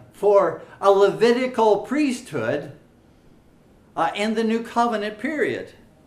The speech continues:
The old covenant order of Levi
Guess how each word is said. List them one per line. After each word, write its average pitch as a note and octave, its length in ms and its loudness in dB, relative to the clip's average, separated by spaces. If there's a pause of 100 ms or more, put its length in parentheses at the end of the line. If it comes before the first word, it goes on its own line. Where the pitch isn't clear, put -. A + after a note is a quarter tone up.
(1500)
The G3 100 -2
old A3 400 2
covenant A3+ 520 -4
order F#3 500 2
of E3+ 260 -6
Levi D3 800 -6